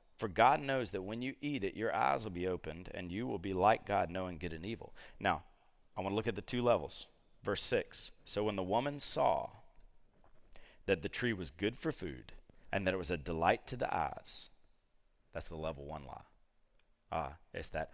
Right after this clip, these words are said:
what I want right now. That looks so good. I want that right now. It looks good, and it's a delight to the eyes. And then when the woman saw that it was a delight to the eyes and that the tree was to be desired to make one wise,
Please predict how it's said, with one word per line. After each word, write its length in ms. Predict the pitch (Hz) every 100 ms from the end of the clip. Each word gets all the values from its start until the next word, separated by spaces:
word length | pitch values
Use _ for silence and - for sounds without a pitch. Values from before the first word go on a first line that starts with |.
| -
what 160 | - 87
I 40 |
want 260 | 78 78 -
right 200 | 78 76
now. 160 | 78 73
That 160 | 80
looks 200 | 73 -
so 140 | - 82
good. 220 | 71 65 - - -
I 60 | 87
want 160 | 85
that 140 | 78 73
right 140 | 101
now. 200 | 87 80
It 160 | 85 92
looks 260 | 95 -
good, 220 | - 87
and 100 | 78
it's 140 | 85 92
a 40 |
delight 340 | 80 90 90 -
to 80 | -
the 80 |
eyes. 320 | 76 90 82 - - -
And 220 | 90 82
then 400 | 107 107 78 78 - - - - -
when 120 | 87
the 60 |
woman 220 | 90 110 117
saw 160 | 117
that 100 | 107
it 40 | 101
was 120 | 87
a 60 |
delight 360 | 85 98 95 110
to 100 | 117
the 120 | 98
eyes 220 | 107 92 - -
and 500 | 98 120 151 165 - - -
that 220 | 107 82
the 80 | 98
tree 600 | - - 113 123 156 175 - - - _ _ - - -
was 360 | - 135 131 -
to 120 | 120
be 140 | 120
desired 480 | 98 95 87 101 104
to 80 | 85
make 260 | 85 95
one 240 | 90 85 69
wise, 480 | 69 71 101 131